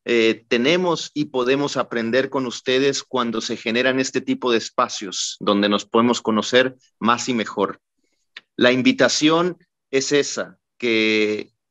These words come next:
que tejamos juntos, que construyamos redes, que tengamos este tipo de espacios para que otros puedan escuchar lo que es este tipo de conversatorios, ya sea a través de internet,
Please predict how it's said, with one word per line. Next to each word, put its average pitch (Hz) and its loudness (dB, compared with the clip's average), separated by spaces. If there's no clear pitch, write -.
que 117 0
tejamos 147 -2
juntos, 147 -6
que 123 -2
construyamos 123 2
redes, 135 2
que 131 0
tengamos 135 2
este 147 -2
tipo 135 0
de 123 4
espacios 135 -2
para 110 -2
que 110 -4
otros 143 0
puedan 131 0
escuchar 123 -2
lo 127 0
que 120 -4
es 117 -4
este 117 -10
tipo - -4
de 110 4
conversatorios, 131 4
ya 120 4
sea 131 2
a 104 0
través 117 6
de 113 0
internet, 107 2